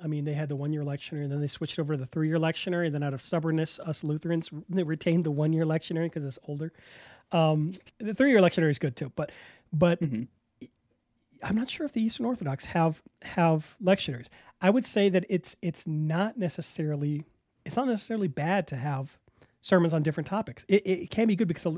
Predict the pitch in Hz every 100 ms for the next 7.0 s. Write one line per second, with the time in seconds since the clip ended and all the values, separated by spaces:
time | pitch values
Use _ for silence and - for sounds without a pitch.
0 | - 156 143 190 254 208 185 165 147 160
1 | 160 147 139 147 - 139 135 143 131 -
2 | 180 208 - _ - - - - - 151
3 | 143 135 - _ _ _ _ - _ 170
4 | 165 - - - 160 139 165 190 156 147
5 | 147 147 139 139 131 123 226 214 147 -
6 | 147 139 135 131 135 - 190 196 117